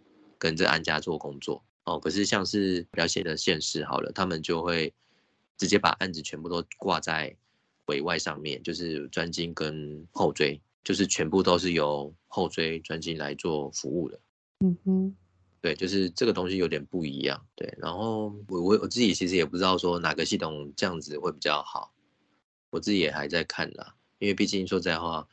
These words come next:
Speaker 1: 就像我刚刚讲的，各县市的资源落差很大，然后我们常常会碰到就是，即使他今年真的做得有成长的空间，可是我们也没有其他的选择。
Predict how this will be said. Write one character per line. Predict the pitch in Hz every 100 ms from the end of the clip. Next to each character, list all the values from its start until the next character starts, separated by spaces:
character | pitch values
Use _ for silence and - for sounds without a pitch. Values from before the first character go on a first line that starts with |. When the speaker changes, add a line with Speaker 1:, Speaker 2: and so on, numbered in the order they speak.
| _ _ _
Speaker 1:
就 | -
像 | 104 104 87
我 | 80 76 73 71
刚 | 87
刚 | 87 85
讲 | - 71
的， | - 55 -
各 | -
县 | 98 104
市 | 92 95
的 | 85 76
资 | 90
源 | 85 78
落 | 87
差 | 80 78 76 76
很 | - 67 69
大， | 85 78 - -
然 | 76
后 | 76 87 85 80
我 | 82
们 | 80 87
常 | 85
常 | 76 78
会 | 87
碰 | 85
到 | 82 80
就 | 80
是， | 82 82 76 _ _ _ _ _ _ _ _ -
即 | 107
使 | 104 98
他 | 90 92
今 | 98
年 | 95 82
真 | 85
的 | 82
做 | - 82
得 | 78 71 71 87
有 | 87 76 71 71
成 | - 87
长 | 90 85 78
的 | 73
空 | - 80 78
间， | - 76 71 - _ _ _ _ _ _ _
可 | -
是 | 80
我 | 98 80
们 | 80 82
也 |
没 | 80 85
有 | 85
其 | -
他 | 85
的 | 78
选 | 78 - - -
择。 | -